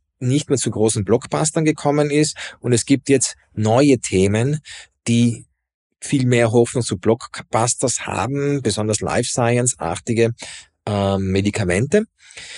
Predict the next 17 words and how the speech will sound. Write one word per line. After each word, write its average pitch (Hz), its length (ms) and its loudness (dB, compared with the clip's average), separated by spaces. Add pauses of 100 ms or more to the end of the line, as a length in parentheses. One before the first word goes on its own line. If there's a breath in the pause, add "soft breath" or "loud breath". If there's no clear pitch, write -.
(220 loud breath)
Das 127 160 2
bedeutet, 120 640 2
dass 123 300 -2
die 107 440 0 (280)
Wichtigkeit, 104 1040 -2 (340)
dass 104 360 -4
die 87 400 -6 (840)
Grundlagenforschung 107 920 -2
auf 101 160 -6
der - 120 -8
Universität 113 920 0 (1400 loud breath)
weiterkommt, 117 760 -2
also 113 180 0
neue 175 320 2
Schritte, - 520 0
einfach 156 300 -2 (100)
neue, 143 560 2